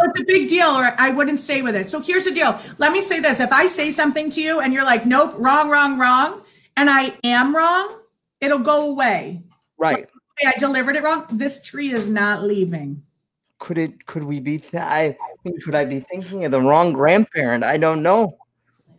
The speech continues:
Speaker 1: Maybe. I don't know. We'll have to figure out what that means.
Speaker 2: We'll have to, yeah, we'll have to figure that out, what that, uh, what that symbolizes. Uh, uh, I, uh, man, I,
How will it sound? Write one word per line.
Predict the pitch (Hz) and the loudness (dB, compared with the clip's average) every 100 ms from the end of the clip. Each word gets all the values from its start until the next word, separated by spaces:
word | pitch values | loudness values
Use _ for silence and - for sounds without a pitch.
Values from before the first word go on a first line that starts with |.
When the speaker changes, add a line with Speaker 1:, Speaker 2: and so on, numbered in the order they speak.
| _ _ - _ _ - | _ _ -20 _ _ 2
Speaker 1:
Maybe. | 294 359 330 277 277 | 4 6 4 4 4
I | 311 | 4
don't | 349 | 4
know. | 370 370 254 190 180 - | 4 4 4 2 -4 -6
We'll | 269 | -2
have | 311 339 370 | 0 0 -2
to | |
figure | - 320 311 | -6 -2 -2
out | |
what | 294 | 0
that | 302 262 | -2 -2
means. | 302 277 190 160 - - _ | -2 -4 -4 -8 -16 -20 _
Speaker 2:
We'll | 175 180 | 6 6
have | 208 208 | 6 4
to, | 190 180 | 2 6
yeah, | 196 | 6
we'll | 165 196 | 6 6
have | 214 202 | 6 4
to | 185 | -2
figure | 180 202 190 185 | -2 0 0 2
that | 180 170 139 - - _ - | 2 2 -4 -12 -20 _ 0
out, | 175 175 | 2 2
what | 170 170 | 0 0
that, | 170 170 160 - | 0 0 0 -6
uh, | 156 151 143 127 _ _ _ _ _ - | -4 -2 -4 -6 _ _ _ _ _ -14
what | 147 | -6
that | 160 - - | -4 -4 -8
symbolizes. | 180 185 156 120 127 123 127 123 - | -6 -4 -2 -2 -2 -4 -8 -10 -6
Uh, | 139 127 127 - - - _ _ _ - | 0 0 0 -6 -20 -20 _ _ _ -18
uh, | 151 156 - | -16 -16 -12
I, | - 170 170 165 | -4 -2 0 0
uh, | 151 151 127 _ _ _ _ - | 0 0 -4 _ _ _ _ -6
man, | 151 180 180 | 2 6 6
I, | 165 190 | 6 4